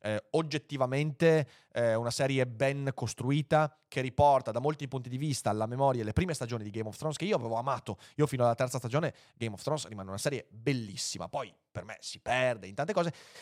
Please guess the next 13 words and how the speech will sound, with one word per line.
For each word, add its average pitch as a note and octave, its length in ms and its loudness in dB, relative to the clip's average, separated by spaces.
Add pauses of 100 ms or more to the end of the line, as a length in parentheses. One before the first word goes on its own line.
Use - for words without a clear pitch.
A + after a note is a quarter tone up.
Ecco, - 320 2 (240)
eh, C#3 220 8
adesso F3 300 4
entriamo F3 540 6
nel C#3 180 0
parlare D#3 380 6
dei C#3 140 -2
pregi. C3+ 640 2 (360)
E C#3+ 340 4
c'è D3+ 160 0
solo D#3 240 0
un D3+ 80 -2
problema C#3 640 4